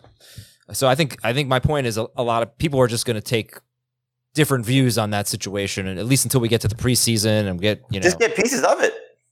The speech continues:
Speaker 2: I mean,
Speaker 1: Right, yes.
Speaker 2: you know, you, you, I, I agree with you. Ingram takes a step back. We talked about that in F fifteen five. Um, Zay Jones clearly takes a step back, but they're still gonna have some weeks where they're very good.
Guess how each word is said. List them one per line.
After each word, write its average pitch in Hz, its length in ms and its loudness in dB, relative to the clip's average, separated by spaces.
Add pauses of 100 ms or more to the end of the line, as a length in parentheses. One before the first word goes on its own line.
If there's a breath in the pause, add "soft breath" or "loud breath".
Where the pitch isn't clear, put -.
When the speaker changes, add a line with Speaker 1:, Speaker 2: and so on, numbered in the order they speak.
(140)
Speaker 2:
I 131 60 -4
mean, 131 400 0
Speaker 1:
Right, 104 160 -10
yes. 120 500 -2 (500)
Speaker 2:
you 131 80 -2
know, 127 60 4
you, 123 340 -2
you, 127 120 -14 (160)
I, 143 180 2
I 160 100 2
agree 165 220 0
with 147 160 -2
you. 113 220 0 (160)
Ingram 139 420 0 (180)
takes - 220 0
a 107 100 0
step - 300 -2
back. 92 240 0
We 98 60 -12
talked 110 200 0
about 98 200 0
that 95 120 2
in 92 60 0
F 87 100 0
fifteen 87 280 -8
five. 82 300 2 (600 soft breath)
Um, 90 460 0
Zay 120 160 0
Jones 107 240 0
clearly 110 280 2
takes 82 180 -2
a - 40 -10
step 71 220 0
back, 73 280 0
but 104 240 2 (1500)
they're 120 160 2
still 151 240 0
gonna 151 140 2
have 131 180 2
some 120 160 -2
weeks 147 200 -2
where 117 120 4
they're 107 140 4
very 113 200 4
good. 113 300 0